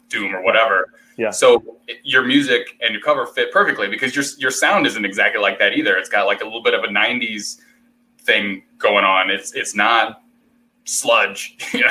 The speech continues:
Speaker 1: know, so it wouldn't, it wouldn't
Speaker 2: Right.
Speaker 1: make sense to have something like that. So I thought it worked great. I, I loved it.
Speaker 2: Oh, dude, man, thank you so much. That's really awesome.
Speaker 1: Have you ever heard of,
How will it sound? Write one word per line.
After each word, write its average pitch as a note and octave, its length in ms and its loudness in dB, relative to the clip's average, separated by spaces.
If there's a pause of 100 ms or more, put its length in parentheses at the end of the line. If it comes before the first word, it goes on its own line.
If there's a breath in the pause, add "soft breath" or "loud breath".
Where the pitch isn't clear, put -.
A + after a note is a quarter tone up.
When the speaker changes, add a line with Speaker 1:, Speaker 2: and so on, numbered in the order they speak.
(120)
Speaker 1:
know, F#3+ 100 6
so - 180 -6 (100)
it C3 120 0
wouldn't, C3 340 0
it B2+ 100 -4
wouldn't B2+ 200 2
Speaker 2:
Right. A#2 60 4
Speaker 1:
make A#2+ 80 -4
sense B2 280 2
to A#2 100 4
have A#2 180 4
something - 240 -4
like A#2 180 0
that. G2 180 2
So G#2 280 2 (280 loud breath)
I C#3+ 100 4
thought C3 140 6
it A2 80 6
worked G2+ 160 0
great. A2 240 6
I, A2+ 200 4
I C3 140 0
loved G#2+ 260 2
it. - 160 -10 (500 soft breath)
Speaker 2:
Oh, A#2+ 260 4
dude, A#2+ 220 0
man, G#2 380 -2
thank C3+ 220 0
you A#2+ 60 -2
so A#2 180 0
much. G#2 280 -2
That's A#2+ 220 2
really A2+ 260 4
awesome. G2 400 0 (380 loud breath)
Speaker 1:
Have C#3+ 200 2
you F3+ 160 0
ever F3+ 300 4
heard D3+ 420 2
of, C3 440 0